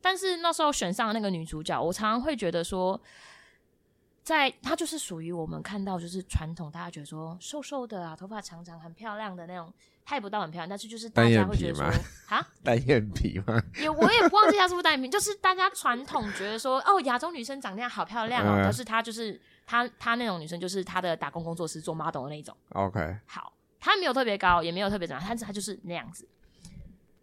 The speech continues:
Speaker 1: 然后我也不觉得说她演戏有多差，但是有时候在跟她合作的那个中间的工作态度，会觉得说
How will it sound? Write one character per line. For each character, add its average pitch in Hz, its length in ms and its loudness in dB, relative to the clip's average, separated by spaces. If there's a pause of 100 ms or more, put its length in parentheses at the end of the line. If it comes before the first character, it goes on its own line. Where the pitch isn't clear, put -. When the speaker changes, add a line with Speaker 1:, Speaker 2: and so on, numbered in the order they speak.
(100)
Speaker 1:
然 226 160 -2
后 359 440 6 (720)
我 262 140 2
也 381 160 6
不 220 140 2
觉 196 120 2
得 175 60 6
说 180 120 2
她 190 140 -2
演 160 160 -4
戏 185 180 -6
有 151 120 -2
多 131 340 -4 (460)
差， 147 460 -2 (320)
但 330 160 4
是 339 100 0
有 202 120 4
时 240 100 -2
候 233 60 0
在 233 140 0
跟 220 140 -2
她 220 100 0
合 190 240 -4
作 196 180 0
的 165 120 -2
那 196 160 0
个 170 140 -4
中 185 280 -6
间 180 200 -4
的 87 280 -6 (760)
工 269 220 0
作 240 240 -2
态 170 340 -6
度， 180 300 -6 (560)
会 294 180 -2
觉 185 140 -4
得 175 120 -2
说 185 440 -2